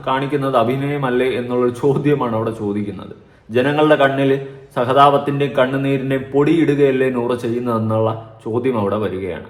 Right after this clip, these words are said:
അല്ലേ? ഈ വീഡിയോ കണ്ടിട്ട് എനിക്ക് തോന്നിയില്ല വീട്ടുകാർ എൻ്റെ കൂടെ ഇല്ലാത്ത സങ്കടം നൂറയ്ക്കുണ്ടെന്ന് ഒരു പൊടിക്ക് പോലും തോന്നുന്നില്ല. വളരെ ലാഘവത്തോട് അവരെന്നെ കോണ്ടാക്ട് ചെയ്തത്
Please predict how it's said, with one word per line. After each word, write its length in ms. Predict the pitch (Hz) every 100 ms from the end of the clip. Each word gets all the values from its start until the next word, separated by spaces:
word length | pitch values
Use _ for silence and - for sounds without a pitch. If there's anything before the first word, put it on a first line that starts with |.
| -
അല്ലേ? 160 | 117 - - - _ 131
ഈ 20 | 185
വീഡിയോ 160 | 190 190
കണ്ടിട്ട് 240 | 185 190 175
എനിക്ക് 200 | 185 403 392
തോന്നിയില്ല 300 | 135 101 - - - _ -
വീട്ടുകാർ 420 | 135 139 160 151 151
എൻ്റെ 160 | 143 151 151
കൂടെ 200 | 151 143
ഇല്ലാത്ത 400 | 135 135 135 - 160 - - -
സങ്കടം 460 | 139 135 143 143 151 147 - 110
നൂറയ്ക്കുണ്ടെന്ന് 760 | 120 135 135 135 120 123 120 113 - -
ഒരു 120 | 120 120
പൊടിക്ക് 280 | 120 127 151
പോലും 180 | 151 135 123
തോന്നുന്നില്ല. 460 | 113 113 107 101 104 - - -
വളരെ 280 | 101 110 151 170
ലാഘവത്തോട് 560 | 147 151 147 147 147 139 - - -
അവരെന്നെ 300 | 190 220 226 220
കോണ്ടാക്ട് 340 | 214 202 202 196
ചെയ്തത് 360 | 185 190 175